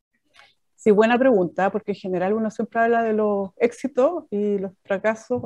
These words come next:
eso es súper importante para aprender y para ir mejorando la, cómo vamos haciendo las cosas. Así que bueno, estuvimos reflexionando en este espacio de pausa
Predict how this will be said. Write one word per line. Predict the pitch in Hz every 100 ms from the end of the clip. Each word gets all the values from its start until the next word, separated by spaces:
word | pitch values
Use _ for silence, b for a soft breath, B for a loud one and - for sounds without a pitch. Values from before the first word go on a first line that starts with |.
| -
eso | - 214
es |
súper | 226 220
importante | 233 233 233 240 254
para | 233 214
aprender | 190 180 175 202 233 - _ -
y | 190
para | 196 196
ir | 202
mejorando | 196 214 202 175 165
la, | 175 170 165 170 B B B B B
cómo | 185 202
vamos | 202 190
haciendo | - 208 202
las | 196
cosas. | - 139 - b b b b b
Así | - 208
que |
bueno, | 233 220
estuvimos | 208 233 226
reflexionando | 214 208 - 185 214 233
en |
este | 233 247
espacio | 240 247 247 - 247 233
de | 220
pausa | 220 254 277 - 294